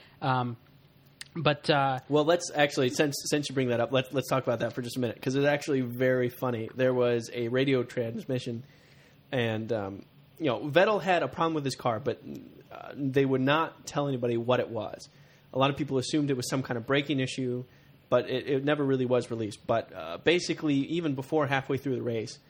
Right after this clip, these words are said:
Speaker 2: they were telling Bu-, uh, they were telling Vettel, "Hey, you have to pass Jenson Button," but at the same time, like, "Ooh, you also have to slow down and manage the car." And they told him to short shift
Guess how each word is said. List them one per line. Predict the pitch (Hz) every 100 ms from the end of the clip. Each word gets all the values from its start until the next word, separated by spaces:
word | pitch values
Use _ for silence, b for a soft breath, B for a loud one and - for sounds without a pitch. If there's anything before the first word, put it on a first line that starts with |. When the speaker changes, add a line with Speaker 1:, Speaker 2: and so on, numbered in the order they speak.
| b b b -
Speaker 2:
they | 131
were | 127
telling | 175 160 139
Bu-, | 151
uh, | 120 131 120 113 -
they | 127
were | 123
telling | 170 156
Vettel, | 147 147 131
"Hey, | 156 151
you | 139 123
have | 147 151
to | 139
pass | - 143 131 -
Jenson | - 127 127 120
Button," | 143 117 120 123 - -
but | 143
at |
the | 131
same | 143
time, | 143 131
like, | 113 -
"Ooh, | 180 175
you | 143 131
also | 127 131
have | 120
to | -
slow | 117 107
down | 104 101
and | 98
manage | 107 107 -
the |
car." | - 110 98 - b b -
And | 120
they | 120
told | 147 139
him | 131 135 123 -
to | 120 117
short | 117 160 151
shift | - 139 131 -